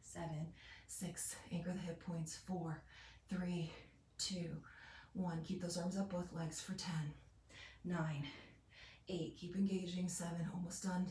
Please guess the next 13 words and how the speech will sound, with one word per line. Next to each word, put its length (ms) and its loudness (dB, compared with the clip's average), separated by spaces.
six, 600 -4
only 220 4
two 100 -2
sets 300 -2
of 60 -4
these. 160 -2
These 120 -2
are 60 -2
challenging, 600 2
five, 300 0
four, 300 0
three, 420 2
two, 400 6